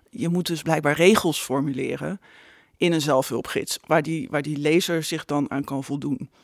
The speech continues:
En ik denk, ja, ik ga, ik ga, ik wil helemaal geen regels aan mensen opleggen, weet je. Ik wil ze al nauwelijks aan mezelf opleggen. Maar de koan heeft de vorm van een regel, maar is eigenlijk het tegengestelde van een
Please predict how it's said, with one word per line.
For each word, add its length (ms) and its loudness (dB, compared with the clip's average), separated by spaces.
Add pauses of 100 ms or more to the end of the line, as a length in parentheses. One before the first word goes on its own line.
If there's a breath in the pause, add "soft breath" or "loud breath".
(560 soft breath)
En 100 -4
ik 140 0
denk, 180 -10
ja, 220 -8
ik 120 -14
ga, 320 -6
ik 100 -14
ga, 240 -8 (440)
ik 360 -6
wil 160 0
helemaal 220 2
geen 160 0
regels 380 -2
aan 100 -2
mensen 300 -4
opleggen, 440 -6
weet 160 -8
je. 80 -8
Ik 60 -12
wil 140 0
ze 100 -4
al 80 0
nauwelijks 360 0
aan 80 -2
mezelf 340 -2
opleggen. 540 -10 (920 soft breath)
Maar 260 6
de 140 2
koan 720 6 (1040)
heeft 340 -2
de 60 -4
vorm 380 4
van 180 -8
een 80 -8
regel, 640 -6 (340)
maar 140 -6
is 100 -4
eigenlijk 340 -4
het 160 -14
tegengestelde 680 -6
van 180 -18
een 100 -16